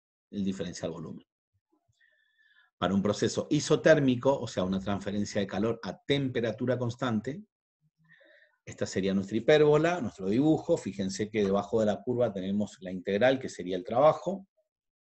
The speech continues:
y tenemos estas dos fórmulas de trabajo, R T por logaritmo natural de volumen dos sobre volumen uno, y la de abajo, que también se puede calcular de la misma forma,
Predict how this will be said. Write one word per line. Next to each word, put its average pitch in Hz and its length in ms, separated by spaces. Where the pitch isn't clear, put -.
y 110 120
tenemos 120 400
estas 120 260
dos 123 160
fórmulas 110 460
de 110 120
trabajo, 120 520
R 104 220
T 117 180
por 90 180
logaritmo 95 480
natural 107 420
de 85 240
volumen 95 400
dos 104 160
sobre 101 200
volumen 117 380
uno, 135 420
y 98 140
la 90 140
de 92 100
abajo, 101 540
que 95 120
también 87 280
se - 140
puede 92 200
calcular 95 420
de 95 80
la 92 100
misma 101 260
forma, 131 460